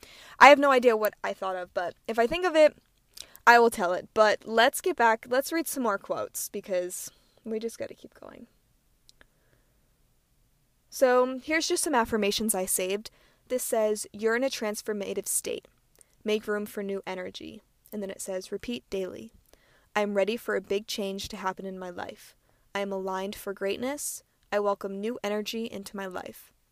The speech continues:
I am excited to attract new experiences. I am qualified for the career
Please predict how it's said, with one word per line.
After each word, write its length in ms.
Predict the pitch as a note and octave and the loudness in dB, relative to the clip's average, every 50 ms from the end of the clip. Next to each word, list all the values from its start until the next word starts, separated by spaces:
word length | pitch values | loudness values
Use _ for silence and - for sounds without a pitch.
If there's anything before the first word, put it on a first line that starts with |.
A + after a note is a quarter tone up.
| - - | -14 -10
I 60 | G3+ | -8
am 100 | G3+ G3 | -8 -8
excited 600 | - - - - - G3 G3 G3+ G#3 G#3+ G#3+ A3+ - | -8 -6 -4 -4 -2 -2 -2 -2 -2 -4 -4 -6 -10
to 120 | - - G3+ | -12 -10 -10
attract 500 | G3 - - F#3+ F3+ F#3 - - - - | -10 -10 -12 -12 -14 -14 -16 -20 -20 -20
new 240 | - F#3+ F#3+ F#3 F#3+ | -16 -14 -14 -14 -14
experiences. 1080 | - - G3 - - - - - - - - G#3+ - - - - - - - - - - _ _ _ _ _ _ _ _ _ _ _ _ _ _ _ _ _ _ _ _ _ _ _ _ _ _ _ _ _ _ _ _ _ _ _ _ _ - | -16 -16 -16 -16 -14 -14 -14 -14 -14 -16 -14 -14 -14 -14 -14 -14 -14 -12 -12 -12 -12 -14 _ _ _ _ _ _ _ _ _ _ _ _ _ _ _ _ _ _ _ _ _ _ _ _ _ _ _ _ _ _ _ _ _ _ _ _ _ -8
I 60 | G#3 | -6
am 100 | G3+ G3+ | -6 -6
qualified 720 | - - - G#3 G#3 A3 A#3+ A#3+ - C4+ B3 B3 B3+ A#3 | -8 -4 0 2 4 4 2 0 0 0 2 2 2 0
for 140 | - - A3+ | -4 -6 -6
the 100 | G3+ G3+ | -6 -6
career 540 | - - - - G3+ G3+ G3 F#3+ F#3+ G3 | -8 -10 -10 -6 -4 -4 -2 -2 -4 -6